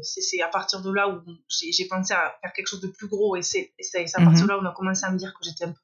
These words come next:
Speaker 1: folle et tout, hein. Donc, j'ai laissé tomber, en fait, euh, ça. Et
Speaker 2: Donc, ça veut
Speaker 1: surtout,
Speaker 2: dire
Speaker 1: je me
Speaker 2: que
Speaker 1: suis
Speaker 2: là,
Speaker 1: app-
Speaker 2: concrètement, aujourd'hui, tu ne fais plus de mi-temps, t'es repassée à temps plein, c'est ça, sur
Speaker 1: Ouais,
Speaker 2: ton
Speaker 1: je suis
Speaker 2: entreprise, parce
Speaker 1: passée
Speaker 2: que
Speaker 1: à
Speaker 2: ton
Speaker 1: temps
Speaker 2: entourage
Speaker 1: plein et
Speaker 2: t'avait
Speaker 1: je
Speaker 2: dit ?
Speaker 1: <laughs> Merci. À temps plein et plus les, plus tous les week-ends,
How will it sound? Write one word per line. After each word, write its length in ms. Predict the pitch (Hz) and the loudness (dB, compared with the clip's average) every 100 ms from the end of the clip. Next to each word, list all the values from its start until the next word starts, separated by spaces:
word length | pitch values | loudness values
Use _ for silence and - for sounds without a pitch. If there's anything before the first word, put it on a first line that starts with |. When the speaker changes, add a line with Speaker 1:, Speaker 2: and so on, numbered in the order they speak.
| - | -8
Speaker 1:
folle 180 | 185 165 | -8 -8
et 40 | |
tout, 120 | - _ _ - | -14 _ _ -8
hein. 80 | 330 - - - - - | -8 -8 -12 -12 -14 -6
Donc, 140 | 196 185 | 0 2
j'ai 240 | 180 175 | 2 0
laissé 320 | 185 196 233 220 | 0 0 0 0
tomber, 300 | 208 202 196 | 0 2 0
en 160 | 170 | 0
fait, 160 | 165 175 165 | -2 -4 -4
euh, 140 | 165 | -2
ça. 340 | - 233 330 - - - _ - | 0 0 0 -4 -12 -12 _ -4
Et 220 | 185 180 | -2 2
Speaker 2:
Donc, 120 | 170 | 4
ça 80 | 185 | 6
veut 60 | 185 | 8
Speaker 1:
surtout, 100 | 208 | 8
Speaker 2:
dire 80 | 196 | 8
Speaker 1:
je 40 | |
me 40 | |
Speaker 2:
que 40 | 143 | 8
Speaker 1:
suis 60 | 175 | 6
Speaker 2:
là, 60 | |
Speaker 1:
app- 60 | 214 | 8
Speaker 2:
concrètement, 680 | 226 208 190 214 220 247 - | 6 8 6 8 8 8 8
aujourd'hui, 360 | 180 180 196 | 6 6 6
tu 140 | 220 175 | 4 4
ne 40 | |
fais 140 | 165 160 | 6 4
plus 200 | - 202 | 6 6
de 40 | |
mi-temps, 300 | 170 - 214 | 8 6 6
t'es 100 | 170 | 6
repassée 400 | 165 165 165 196 | 6 6 4 4
à 120 | 175 | 4
temps 180 | - 160 | 4 4
plein, 180 | 156 190 | 4 2
c'est 160 | - | 4
ça, 140 | 160 180 | 2 2
sur 80 | 220 | 4
Speaker 1:
Ouais, 80 | |
Speaker 2:
ton 40 | 175 | 6
Speaker 1:
je 20 | |
suis 40 | 160 | 6
Speaker 2:
entreprise, 320 | 160 - 202 | 6 6 6
parce 100 | 208 160 | 6 6
Speaker 1:
passée 80 | 151 | 6
Speaker 2:
que 60 | |
Speaker 1:
à 20 | |
Speaker 2:
ton 120 | 170 160 | 6 8
Speaker 1:
temps 60 | 151 | 6
Speaker 2:
entourage 460 | - 160 170 190 | 6 8 8 8
Speaker 1:
plein 120 | 156 | 6
et 20 | 147 | 4
Speaker 2:
t'avait 120 | 147 | 4
Speaker 1:
je 40 | |
Speaker 2:
dit ? 160 | 165 180 _ _ _ _ | 2 -2 _ _ _ _
Speaker 1:
<laughs> 200 | - - | -12 -4
Merci. 380 | 214 101 - - - - - - - - | 0 2 4 2 0 -6 -6 -4 -4 -4
À 140 | 220 | -2
temps 200 | 214 214 208 | 0 0 2
plein 240 | 233 277 277 | 2 2 0
et 140 | 196 | -4
plus 260 | - 240 - | -2 -2 2
les, 220 | 214 196 - | 2 0 -4
plus 200 | 208 - | -6 -4
tous 100 | 208 | -2
les 100 | 202 | -2
week-ends, 460 | 190 214 240 247 | 0 -2 -2 -4